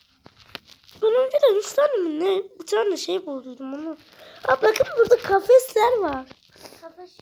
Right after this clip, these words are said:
Speaker 2: yani.
Speaker 1: Evet, gel bak.
Speaker 2: Evet, <gasps> dayı. Yoksa bu ya. Yoksa bu ya.
Speaker 1: Yoksa bura ne? Ne? Bakın burada üç tane şey var.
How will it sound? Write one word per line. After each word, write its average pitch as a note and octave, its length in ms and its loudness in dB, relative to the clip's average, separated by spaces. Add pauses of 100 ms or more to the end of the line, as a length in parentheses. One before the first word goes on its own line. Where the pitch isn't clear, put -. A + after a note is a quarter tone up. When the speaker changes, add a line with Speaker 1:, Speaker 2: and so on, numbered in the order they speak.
Speaker 2:
yani. C#4+ 280 -20 (460)
Speaker 1:
Evet, G4+ 320 -2 (200)
gel G#4 220 -4
bak. D5+ 280 -4 (840)
Speaker 2:
Evet, A#4 420 -14
<gasps> - 400 -18
dayı. A#4+ 540 -10 (220)
Yoksa A#4+ 360 -8 (120)
bu B4 80 -4
ya. A#4 420 -6 (720)
Yoksa A4 400 -12 (140)
bu A4+ 80 -6
ya. A4 240 -10 (240)
Speaker 1:
Yoksa E4+ 340 -6
bura F#4 240 -4 (160)
ne? F4 240 -4 (3500)
Ne? D#4 420 -6
Bakın G#4 260 -2 (120)
burada A#4 260 4
üç B4+ 140 -6
tane A#4+ 260 -2
şey A4+ 300 0
var. C4+ 340 -6